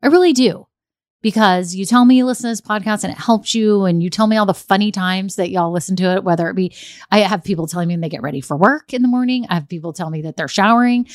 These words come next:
that they're driving their kids to school, that they're on a walk, that they're cleaning the house. I mean, it's just funny things. So I feel close to you in this virtual world way that we live in now. And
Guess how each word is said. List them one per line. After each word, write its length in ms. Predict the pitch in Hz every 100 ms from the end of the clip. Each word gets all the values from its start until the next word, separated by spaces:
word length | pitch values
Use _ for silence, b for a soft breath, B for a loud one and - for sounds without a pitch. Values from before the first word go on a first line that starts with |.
| B B
that 140 | 170 165
they're 120 | 151
driving 320 | 160 156 160
their 100 | 160
kids 220 | 294 254
to 60 | 254
school, 360 | - 240 226
that 120 | 208 196
they're 120 | 196
on 80 | 247
a 40 |
walk, 260 | 170 160 185
that 100 | 175
they're 120 | 165
cleaning 340 | 220 233 240
the 80 | 233
house. 340 | 190 170 175 -
I 60 |
mean, 180 | 190 180
it's 160 | - -
just 260 | 196 -
funny 240 | 190 175 170
things. 340 | 160 123 -
So 220 | - 190 - B B B 233
I 80 | 226
feel 280 | 277 302
close 340 | - 233 214 -
to 100 | 240
you 260 | 254 262
in 180 | - 208
this 180 | 202 -
virtual 640 | 160 185 185 226 226 214 185
world 400 | 175 190 180 165
way 540 | 170 165 - 170 165 185
that 180 | 196
we 120 | 202 185
live 240 | 170 151
in 180 | 180 175
now. 340 | 165 151 156 - B B B -
And 600 | 247 214 196 190 190